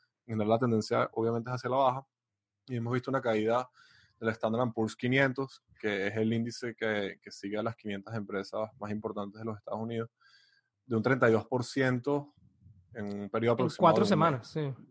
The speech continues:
Speaker 1: Menos,
Speaker 2: Sí,
Speaker 1: menos,
Speaker 2: tal
Speaker 1: un
Speaker 2: cual.
Speaker 1: poquito menos de un mes, lo cual es, es impresionante.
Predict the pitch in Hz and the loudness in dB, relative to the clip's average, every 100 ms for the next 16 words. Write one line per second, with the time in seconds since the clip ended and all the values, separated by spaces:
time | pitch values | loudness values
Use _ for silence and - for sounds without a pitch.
0 | 120 113 107 98 98 107 113 143 139 143 | -16 -4 -2 -2 -2 -2 -4 -6 -4 -4
1 | 113 123 127 123 127 120 120 143 - _ | 0 2 2 2 0 0 -2 -4 -12 _
2 | _ _ _ _ _ _ _ 104 - 101 | _ _ _ _ _ _ _ -10 -4 -2
3 | 98 104 110 - - - 107 120 113 113 | 0 0 -2 -8 -12 -12 -4 -2 2 2
4 | 123 151 | 2 -4